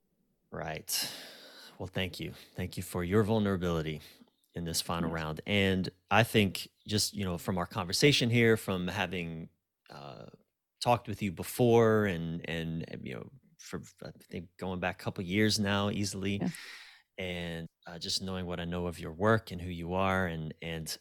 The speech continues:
Speaker 1: and what we've talked about here in this conversation today, and knowing what, what so many men and women are, are struggling with or, or around sex and honesty and,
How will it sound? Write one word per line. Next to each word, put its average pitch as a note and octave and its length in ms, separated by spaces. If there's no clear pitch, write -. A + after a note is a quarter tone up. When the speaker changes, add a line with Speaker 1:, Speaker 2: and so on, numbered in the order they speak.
Speaker 1:
and - 160
what G2+ 140
we've B2+ 120
talked C3 220
about G2+ 160
here A2+ 140
in G#2+ 100
this G#2 120
conversation G#2+ 580
today, G2 420
and D#2 140
knowing C3 400
what, A2+ 160
what A2 160
so - 200
many A#2+ 240
men A2+ 540
and B2 160
women B2+ 280
are, A2 80
are G#2+ 260
struggling A#2+ 680
with E2+ 280
or, F2+ 60
or F#2+ 200
around G2 260
sex - 520
and F#3+ 180
honesty G2+ 760
and, E2+ 160